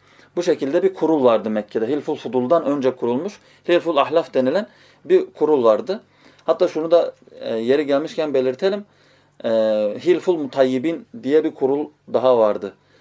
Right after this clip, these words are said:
e, Mekke'de. Yine bu da, e, Mekke'nin ileri gelenlerinden kurulmuş bir topluluktu. Bunlar ne yaptılar? En güzel esansları bir tabağın içerisine doldurdular. Hepsi bu tabağın içerisine elini batırdılar.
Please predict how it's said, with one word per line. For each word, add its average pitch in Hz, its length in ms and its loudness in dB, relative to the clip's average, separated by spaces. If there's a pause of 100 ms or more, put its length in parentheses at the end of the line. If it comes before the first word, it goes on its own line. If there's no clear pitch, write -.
(340)
e, 107 80 -4
Mekke'de. 110 640 0
Yine 156 340 -2
bu 147 100 -2
da, 147 200 4 (160)
e, 110 260 0
Mekke'nin 123 400 0
ileri 120 260 2
gelenlerinden 113 560 -2
kurulmuş 117 480 -8
bir 110 140 -6
topluluktu. 113 760 -4 (280)
Bunlar 156 360 0
ne 185 60 0
yaptılar? 165 500 -2
En 175 200 0
güzel 156 260 2
esansları 135 640 2 (260)
bir 180 140 -2
tabağın 147 340 4
içerisine 135 460 0
doldurdular. 127 640 0 (300)
Hepsi 160 420 -2
bu 170 60 -2
tabağın 147 340 2
içerisine 135 420 2
elini 127 440 0
batırdılar. 117 640 -2